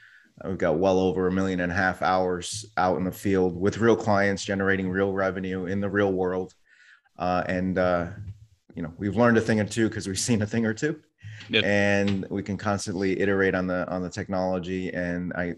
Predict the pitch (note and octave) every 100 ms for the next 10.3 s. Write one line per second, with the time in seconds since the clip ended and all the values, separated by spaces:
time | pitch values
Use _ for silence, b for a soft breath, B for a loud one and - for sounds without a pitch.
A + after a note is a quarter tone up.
0 | - F2+ G2 F#2 F2+ - F#2 F#2 E2+ F2+
1 | F#2 F2+ F#2 F2+ F2+ F#2 F2+ F#2 F2+ F2
2 | b b b - A#2+ A2 G#2+ - G2 G2
3 | G2 F#2+ F#2+ G2 G#2 G#2 - - G2+ G2
4 | F#2 - F#2 F#2 F#2 F2+ F#2 F#2+ F2 G#2
5 | F#2+ F2+ F#2 F#2+ - F#2+ F#2+ F2+ F2 E2
6 | E2 - - F#2+ F2 - D#2+ F2+ F2 -
7 | F2+ G2 F#2 F#2+ F2+ E2+ F2 F2 F2+ F2
8 | F2 F2 F2 F2 F2 E2+ F2 E2+ E2 -
9 | E2+ D2 F2 E2+ F2+ - E2+ D#2+ E2 D#2
10 | D#2+ D#2+ -